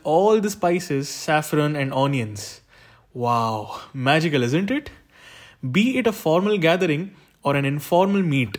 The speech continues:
among friends, a handi of biryani suffices. Each spoonful of this traditional dish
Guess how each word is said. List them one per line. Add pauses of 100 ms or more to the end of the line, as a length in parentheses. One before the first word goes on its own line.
(100)
among
friends, (340)
a
handi
of
biryani (260)
suffices. (800)
Each
spoonful
of
this
traditional
dish